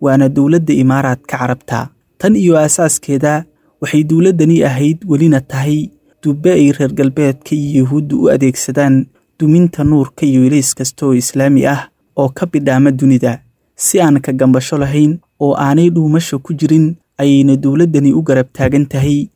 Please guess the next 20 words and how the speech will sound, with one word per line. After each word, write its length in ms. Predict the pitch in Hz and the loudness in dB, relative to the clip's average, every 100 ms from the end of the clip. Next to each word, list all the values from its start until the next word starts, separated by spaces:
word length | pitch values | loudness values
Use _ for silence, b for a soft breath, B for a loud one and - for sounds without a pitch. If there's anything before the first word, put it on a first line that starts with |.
| _ _ | _ _
Maraykanka 640 | 139 131 170 - 143 131 156 | -2 0 0 -2 -6 -4 -2
iyo 280 | 135 127 | 2 2
Yuhuudda, 520 | 127 135 143 139 143 - _ _ | 2 -2 0 -2 -2 -8 _ _
heer 320 | - 180 156 135 | -4 0 2 2
madaxdeedu 640 | 135 160 - 139 147 143 | 2 0 -2 -2 2 2
ay 100 | 135 | 2
ku 140 | 135 165 | -2 -8
faanaan 580 | 135 131 139 127 131 165 _ _ - | -4 0 2 2 0 -2 _ _ -2
inay 240 | 170 143 131 | 2 2 2
daacad 460 | 131 123 139 156 | 0 0 -2 -2
u 60 | 160 | -4
yihiin 480 | 143 131 147 131 143 | -4 0 2 2 0
danaha 400 | 131 151 139 127 | -2 -2 -2 -2
Washington 600 | 123 120 165 - 143 147 | 0 -2 -8 -8 -4 0
iyo 160 | 127 123 | 0 0
Tel 200 | - 120 | -2 -2
Aviv. 300 | 120 123 - _ _ _ - | 0 -2 -6 _ _ _ -4
Inkastoo 420 | 202 180 - 139 | -2 -2 -2 -2
dalalka 420 | 127 143 156 - | 0 0 -2 -2
muslimiinta 760 | 127 123 - 127 139 156 - | -2 -2 -4 0 0 0 -2